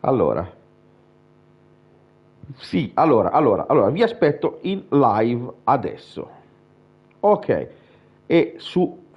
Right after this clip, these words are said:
Facebook l'abbiamo fatto. Te lo devo dire perché devo guardare i, i, perché non me li ricordo. <laughs>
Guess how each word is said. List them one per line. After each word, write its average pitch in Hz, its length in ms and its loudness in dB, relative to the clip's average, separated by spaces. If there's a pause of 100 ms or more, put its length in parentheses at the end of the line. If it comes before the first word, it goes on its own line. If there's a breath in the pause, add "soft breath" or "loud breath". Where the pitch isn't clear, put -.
(120)
Facebook 196 420 2
l'abbiamo 131 300 0
fatto. - 320 -12
Te 196 160 0
lo 214 80 6
devo 226 260 6
dire 247 320 4
perché 202 300 0
devo 185 180 4
guardare 170 680 2 (400 loud breath)
i, 135 320 -2
i, 135 600 0
perché 143 240 0
non 160 120 2
me 156 80 4
li 147 60 2
ricordo. 123 600 0
<laughs> - 80 -6